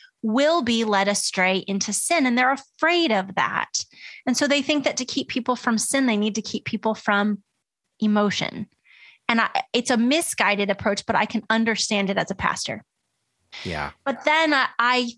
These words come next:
Speaker 1: I know that there truly are people who shut down the emotions of the oppressed in order to keep them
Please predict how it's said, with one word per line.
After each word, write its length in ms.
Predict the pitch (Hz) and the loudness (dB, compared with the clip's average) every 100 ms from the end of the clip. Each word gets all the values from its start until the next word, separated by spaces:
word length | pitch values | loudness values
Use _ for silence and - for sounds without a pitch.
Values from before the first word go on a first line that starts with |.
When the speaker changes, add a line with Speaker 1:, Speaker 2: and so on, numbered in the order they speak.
| _ _ | _ _
Speaker 1:
I 180 | 214 226 | 0 2
know 460 | 214 233 269 214 | 2 2 2 2
that 120 | 208 - | -2 -2
there 140 | 214 | -4
truly 560 | 214 - - 254 240 214 | -2 -6 -2 0 0 0
are 200 | 208 202 | 0 0
people 720 | 202 220 214 - 147 147 196 _ _ _ _ _ _ _ | -2 -6 -4 -2 -2 -2 -6 _ _ _ _ _ _ _
who 140 | - 247 | -2 0
shut 380 | - - 254 247 220 | 0 2 2 0 -2
down 500 | 233 226 220 220 214 | 0 2 2 2 -2
the 120 | 196 | -4
emotions 1000 | 196 202 214 220 - 196 185 196 190 - - _ | -2 0 2 0 0 -2 -2 -4 -4 -8 -12 _
of 380 | 202 196 196 185 - | 0 0 -2 -8 -6
the 120 | 185 | -4
oppressed 720 | 175 - - 208 240 196 - - | -2 -2 0 0 0 -2 -6 -4
in 140 | 202 - | -4 0
order 300 | 196 190 185 | 0 2 0
to 160 | 185 190 | -4 -8
keep 340 | - 190 175 - | -6 -8 -8 -6
them 340 | 123 151 185 | -6 -4 -10